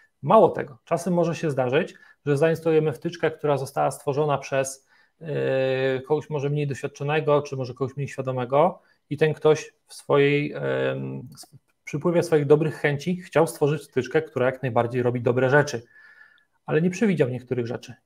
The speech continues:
I ta wtyczka wtedy, mm, sama w sobie nie jest, e, wirusem, nie jest infekcją, ale pozostawia możliwość na chociażby zaatakowanie właśnie strony,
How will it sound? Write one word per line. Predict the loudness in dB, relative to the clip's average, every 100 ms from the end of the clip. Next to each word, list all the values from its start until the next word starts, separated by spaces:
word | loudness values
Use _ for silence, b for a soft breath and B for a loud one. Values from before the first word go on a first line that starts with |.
| -8
I |
ta | -4
wtyczka | -2 -4 -6 2 4 2
wtedy, | -2 -4 6 6 6 2 B _ _
mm, | -12 -12 -12
sama | 0 2 2
w | 0
sobie | 2 2 2 0 -4 _ _ _ _ _ -12
nie | -4 0 2
jest, | 2 0 -10
e, | -6 -2 -2
wirusem, | -2 -2 -2 0 -2 0
nie |
jest | -6 -8
infekcją, | -6 -6 -4 -2 0 -2 B B B 0
ale | 4 4 4 2 -2 -10 -10
pozostawia | -8 -4 0 2
możliwość | 2 -2 0 2 2 0 -8 -6
na | -2 0
chociażby | -2 -4 -4 0
zaatakowanie | -2 -2 -2 0 2 0
właśnie | -8 -14
strony, | -16 -6 -4 -4 -8